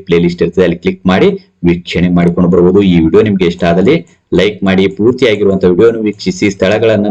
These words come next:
ನೀವು ಭಾರತ ನಕಾಶೆಯಲ್ಲಿ ಗುರುತಿಸಿ ಪರೀಕ್ಷೆಗೆ ಅನುಕೂಲ ಆಗುತ್ತೆ. ಆರನೇ ವಿಭಾಗದಲ್ಲಿ ಐದು ಅಂಕದ ಪ್ರಶ್ನೆ ಇರುವಂತದ್ದಾಗಿದೆ. ಮೂವತ್ತೆಂಟನೇ ಪ್ರಶ್ನೆ ಇರುವಂತದ್ದು, ನಿಮಗೆ ನೀಡಿರುವ ಭಾರತ ನಕ್ಷೆಯಲ್ಲಿ ಕೆಳಗಿನವುಗಳಲ್ಲಿ ಯಾವ್ದಾದ್ರು ಐದನ್ನು ಗುರುತಿಸಿ ಅಂತ ಕೇಳಿರುವಂತದ್ದು. ಇಲ್ಲಿ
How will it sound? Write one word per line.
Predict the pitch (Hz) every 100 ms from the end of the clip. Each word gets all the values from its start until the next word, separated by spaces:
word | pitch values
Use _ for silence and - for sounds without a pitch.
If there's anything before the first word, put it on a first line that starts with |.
| 98
ನೀವು | 101 185 190 - -
ಭಾರತ | 87 90 95
ನಕಾಶೆಯಲ್ಲಿ | 92 113 120 120 101 95 113
ಗುರುತಿಸಿ | 139 - 127 180 226 - _ _ _ - _ _
ಪರೀಕ್ಷೆಗೆ | 143 135 131 120 139
ಅನುಕೂಲ | 127 101
ಆಗುತ್ತೆ. | 82 - - - _ _ _ _ _ _ _ - 104
ಆರನೇ | 101 95
ವಿಭಾಗದಲ್ಲಿ | 127 95 87 90 95 185 190 - - _ 156
ಐದು | 190 185
ಅಂಕದ | 135 - 104 190 185 -
ಪ್ರಶ್ನೆ | 107 - 101
ಇರುವಂತದ್ದಾಗಿದೆ. | 92 87 87 78 - _ _ - - _ _ _ 123
ಮೂವತ್ತೆಂಟನೇ | 123 123 110 92 95
ಪ್ರಶ್ನೆ | 92 87 92
ಇರುವಂತದ್ದು, | 90 110 180
ನಿಮಗೆ | 160 123 151 156
ನೀಡಿರುವ | 151 156 180 208
ಭಾರತ | 131 123 -
ನಕ್ಷೆಯಲ್ಲಿ | 131 123 - 117 190
ಕೆಳಗಿನವುಗಳಲ್ಲಿ | 151 117 117 120 113 113 170 143
ಯಾವ್ದಾದ್ರು | 107 110 123 131 - 135
ಐದನ್ನು | 170 147 135 151
ಗುರುತಿಸಿ | 117 - - -
ಅಂತ | 80 -
ಕೇಳಿರುವಂತದ್ದು. | 113 95 82 76 71 - -
ಇಲ್ಲಿ | 151